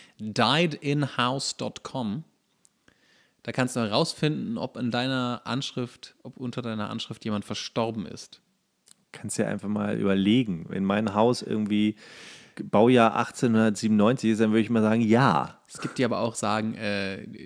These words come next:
Speaker 1: Meldungen, ob da, ähm, registrierte, äh, Sexualstraftäter in der Nähe leben. Außer uns beiden.
Speaker 2: Das ist doch nur in Amerika, oder ist es hier auch, äh, erlaubt?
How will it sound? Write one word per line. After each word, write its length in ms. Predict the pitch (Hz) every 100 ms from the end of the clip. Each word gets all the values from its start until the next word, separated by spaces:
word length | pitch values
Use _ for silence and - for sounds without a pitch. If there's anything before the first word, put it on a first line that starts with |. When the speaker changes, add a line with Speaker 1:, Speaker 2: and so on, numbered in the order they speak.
| 113
Speaker 1:
Meldungen, 500 | 107 113 113 110 107
ob 160 | 107
da, 400 | - 104 101 101 107
ähm, 320 | 101 98 98 - _ _ - _ -
registrierte, 840 | 104 107 - - 135 - 113 107
äh, 140 | 107 104
Sexualstraftäter 1160 | - 123 - 101 151 - 151 156 - 139 160
in 80 | 147
der 100 | 147
Nähe 200 | 143 147
leben. 360 | 147 151 175 196 _ - - -
Außer 340 | - 101 - 101
uns 220 | 127 165
beiden. 180 | - 107
Speaker 2:
Das 140 | 190
ist 160 | 160 -
doch 140 | 160
nur 180 | 147 135
in 240 | 117 117
Amerika, 460 | 107 110 117 95 87
oder 180 | 92 92
ist 120 | 90
es 100 | 95
hier 180 | - 90
auch, 220 | 85 - 78
äh, 40 |
erlaubt? 580 | 78 71 - 98 - -